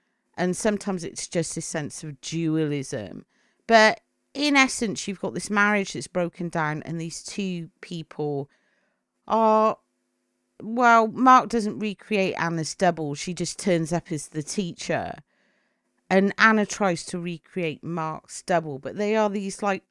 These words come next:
idealized versions of the husband and wife.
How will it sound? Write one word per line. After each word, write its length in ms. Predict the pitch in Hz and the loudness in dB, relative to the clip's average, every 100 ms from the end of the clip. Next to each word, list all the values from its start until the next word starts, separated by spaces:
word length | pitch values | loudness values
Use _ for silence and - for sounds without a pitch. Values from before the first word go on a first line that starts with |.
| - | -4
idealized 1300 | 220 214 185 - 220 233 233 190 170 156 147 135 - - | 0 0 -2 -6 -4 0 2 4 4 2 -2 -6 -10 -10
versions 1000 | 165 165 160 151 151 135 104 98 - | -4 -2 -2 -2 -6 -6 -8 -12 -12
of 180 | 120 143 - | -12 -12 -10
the 80 | |
husband 580 | 147 160 139 - 139 139 | -8 -8 -8 -10 -10 -8
and 220 | 135 139 | -10 -8
wife. 500 | 147 139 98 110 _ | -6 -6 -8 -12 _